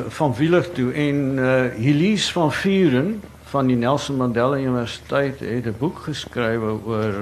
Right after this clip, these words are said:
eh, met et-, etlike artikels. En ek het daarin hierdie spesifieke wa-, eh, eh, skepingsverhaal wat sy gee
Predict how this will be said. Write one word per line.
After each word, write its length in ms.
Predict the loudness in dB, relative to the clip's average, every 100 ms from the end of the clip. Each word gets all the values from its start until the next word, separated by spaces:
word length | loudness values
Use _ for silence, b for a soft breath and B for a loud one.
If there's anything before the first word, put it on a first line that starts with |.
| -6
eh, 80 | -8 -10 -8
met 220 | -8 -6
et-, 300 | -6 -8 -8 -6
etlike 360 | -6 -4 -4 -2
artikels. 640 | -2 -2 -4 -2 -4 -6 B B B B B
En 200 | -4 0
ek 200 | -2 0
het 180 | -2
daarin 680 | 4 6 6 4 0 0 -2 -8 -20 -20 -16
hierdie 540 | -8 -2 0 0 -2 -4 -10 -20 -20 -16
spesifieke 960 | -12 -4 -2 0 -2 -4 -4 0 0 0 -4 -18 -20 -20 -20 -20 -20 -18 -10 0
wa-, 240 | 2 2 0
eh, 520 | 0 0 -2 -2 -4
eh, 60 |
skepingsverhaal 1120 | -4 2 2 4 2 2 0 2 4 2 0 -4 -18 -20 -20 -20 -20 -20 B B B -4
wat 200 | -2 -2
sy 200 | -2 -2
gee 580 | -6 -2 0 2 0